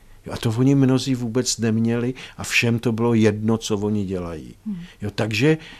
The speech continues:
Speaker 1: nedá se říct, že by to byl jen jako důsledek toho dnešního kapitalismu. Ono to bylo i v tom socialismu, akorát se tomu nevěnovala žádná pozornost.
Speaker 2: To byla zkušenost,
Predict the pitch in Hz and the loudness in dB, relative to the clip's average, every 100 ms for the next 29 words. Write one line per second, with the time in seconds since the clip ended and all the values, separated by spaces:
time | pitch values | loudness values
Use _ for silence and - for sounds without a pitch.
0 | - 107 117 127 156 170 - 127 117 101 | -10 -2 2 4 4 2 0 -2 -2 -4
1 | 98 107 98 98 98 104 104 101 98 98 | -4 -4 -4 -4 -4 -2 0 0 0 -4
2 | 90 - - - - 82 78 - 107 98 | -6 -16 -20 -20 -16 -12 -10 -4 -2 -2
3 | 90 110 - - 120 107 101 - - - | -4 -2 0 2 2 2 0 -2 -12 -14
4 | - 110 113 98 107 - 117 117 - 98 | -8 -2 -2 0 0 0 0 0 0 0
5 | 135 131 135 127 107 104 - - - 110 | 0 2 4 2 2 0 -2 -10 -6 4
6 | 123 131 143 135 139 - 120 - 131 131 | 4 6 4 4 2 2 -2 0 2 2
7 | - 113 - 131 117 107 92 92 85 - | 0 -2 2 4 4 4 2 0 -2 -6
8 | - - - 95 127 120 117 - - 117 | -16 -18 -12 -8 -2 0 0 -4 -2 0
9 | 120 117 110 104 110 110 107 107 101 98 | 2 2 2 2 2 2 2 0 2 0
10 | 92 101 101 95 98 92 85 73 - - | 0 -2 -2 -6 -6 -6 -8 -10 -14 -16
11 | - - - - - - - - - - | -20 -20 -20 -20 -20 -20 -20 -20 -20 -20
12 | - - 175 202 185 - 202 - 202 202 | -10 -4 0 0 0 -2 -4 0 4 4
13 | - - | 0 -8